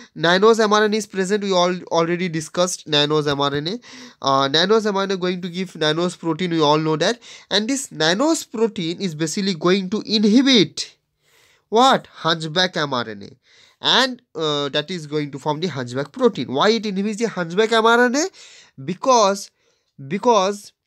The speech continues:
hunchback is basically shown the characteristic of anterior region. That's why he's always try to inhibit the hunchback M R N A or hunchback protein in the posterior region.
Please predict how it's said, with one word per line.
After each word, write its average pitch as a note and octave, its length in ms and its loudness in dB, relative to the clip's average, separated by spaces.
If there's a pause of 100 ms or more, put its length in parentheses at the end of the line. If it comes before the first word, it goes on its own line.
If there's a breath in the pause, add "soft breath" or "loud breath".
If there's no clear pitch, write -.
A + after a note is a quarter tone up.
(220)
hunchback G3+ 680 -2
is G3+ 140 -6
basically G3 480 -6
shown F#3 380 -8
the F#3+ 100 -6
characteristic F3 460 -2
of G3+ 180 0
anterior A#3+ 320 2
region. B2+ 340 -4
That's E3 360 0
why F#3 80 0
he's E3+ 180 -6
always F3+ 560 -2
try F3+ 240 -2
to C#3+ 260 -8 (440 loud breath)
inhibit G3 600 2 (100)
the E3 160 -6
hunchback C3+ 640 -2 (120)
M C3 160 0
R B2+ 160 0
N B2+ 140 -4
A B2 140 -2
or C#3+ 400 -2
hunchback B2 400 -6
protein B2+ 480 -8
in C#3 180 -6
the C#4+ 140 2 (100)
posterior C3+ 480 -6
region. A2 320 -12